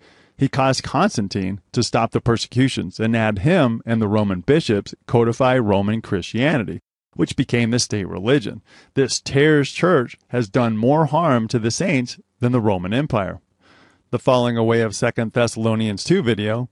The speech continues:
shows how Emperor Constantine and the Roman bishops codified Romanism at the Council of Nicaea. They changed the names of idols, such as Isis to Mary, Jupiter to Saint Peter.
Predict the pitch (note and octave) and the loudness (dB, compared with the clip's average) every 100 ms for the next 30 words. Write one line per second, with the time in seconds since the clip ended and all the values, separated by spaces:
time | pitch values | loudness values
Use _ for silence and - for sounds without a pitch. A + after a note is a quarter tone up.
0 | _ - D#3+ B2+ B2 A#2 A2 A#2+ A#2 A2+ | _ -2 2 2 4 2 2 -2 0 0
1 | - C3 C3 B2+ A2 A2+ A2 A2+ C#3+ D3 | 0 0 0 -2 -2 -4 -4 -2 -2 2
2 | C#3+ C3+ B2+ C3+ B2+ A#2+ A#2+ - - A#2+ | 2 2 0 2 0 0 -4 -8 0 2
3 | C#3+ C#3 C3 B2+ B2+ - A#2+ C#3+ G2+ F#2+ | 4 2 2 2 0 0 0 2 0 -2
4 | A2 A#2 - G2+ - C3 G2 F#2+ G2+ G2+ | -4 -6 -8 -8 -6 -8 -6 -6 -4 0
5 | A2+ B2 C3 - F3 B2 - _ _ _ | 0 0 0 0 0 -2 -4 _ _ _
6 | _ - C#3+ C#3+ C3 B2+ B2+ C3 C3 C3 | _ -4 -2 0 0 0 2 2 4 2
7 | B2 B2 F#2 C3+ G#2+ - - A#2 A#2+ C3 | 2 0 2 2 0 -4 -4 0 2 2
8 | G2 G#2+ C3+ A2+ F#2+ A2+ A#2 C#3 E2+ - | 0 -2 0 -2 -2 0 2 2 0 -8
9 | - F3+ G3 G#2 E2+ G#2 G#2+ - B2 G#2 | -4 0 2 0 -2 -4 -4 0 -2 0
10 | D#3 C#3 E2+ | 2 2 0